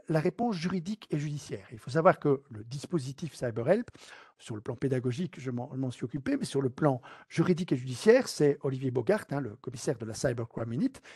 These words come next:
qui a mis en place le dispositif pour qu'il colle à la réalité juridique et judiciaire. Il faut savoir que si vous allez porter plainte à la police, la première chose que la police va vous demander, c'est : « Montrez-moi quelque chose de tangible, du papier. »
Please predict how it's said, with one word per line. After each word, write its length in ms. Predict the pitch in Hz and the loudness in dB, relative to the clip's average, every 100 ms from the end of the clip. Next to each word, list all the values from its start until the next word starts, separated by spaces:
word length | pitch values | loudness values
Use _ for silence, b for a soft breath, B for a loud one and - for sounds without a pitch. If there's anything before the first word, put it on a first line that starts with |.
| B | B
qui 80 | - | -2
a 60 | 120 | 2
mis 180 | 175 247 | 6 6
en 100 | 190 | 4
place 460 | 170 170 170 - - | 4 4 2 -12 -8
le 120 | 135 | -6
dispositif 680 | 127 - 143 117 120 254 | -6 -4 -4 -4 -6 -8
pour 180 | - - | -8 -8
qu'il 160 | - 120 - | -6 -8 2
colle 220 | - 165 | 8 8
à 40 | 120 | 6
la 80 | 110 | 0
réalité 380 | 120 117 - | -2 -4 -2
juridique 400 | 143 123 123 147 | -2 -2 -4 -6
et 40 | 117 | -10
judiciaire. 520 | 113 - - - - | -10 -12 -10 -10 -10
Il 400 | - - - _ | -20 -20 -20 _
faut 80 | - | -2
savoir 220 | 190 180 | 6 6
que 80 | - | 6
si 160 | 139 185 | -2 -2
vous 180 | 190 156 | 0 2
allez 180 | 117 - _ | 0 -4 _
porter 300 | 277 - 208 | 2 2 0
plainte 460 | 190 160 127 101 - | -2 -2 -2 -4 -10
à 80 | - | -8
la 80 | 113 | -4
police, 440 | - 160 151 - - B B B B B B B | 2 2 2 -6 -14 B B B B B B B
la 120 | - | -6
première 400 | - 277 247 - | 4 8 8 6
chose 260 | 202 180 | 4 2
que 80 | - | 2
la 80 | 131 | -2
police 320 | - 196 165 | 2 0 2
va 80 | 131 | -2
vous 140 | 123 | -2
demander, 280 | 127 131 156 | -2 0 0
c'est : « 180 | 220 127 | -2 -2
Montrez-moi 880 | 120 151 233 254 - 143 139 170 202 - | -2 0 -2 -4 -4 -2 -2 -2 -2 -4
quelque 280 | 135 127 120 | -8 -6 -6
chose 360 | - 196 139 | -4 -4 -4
de 120 | - 127 _ | -6 -10 _
tangible, 540 | - 110 113 135 113 - | -6 -6 -6 -6 -8 -10
du 140 | 131 139 | -6 -4
papier. » 400 | 123 - 180 | -4 -4 -4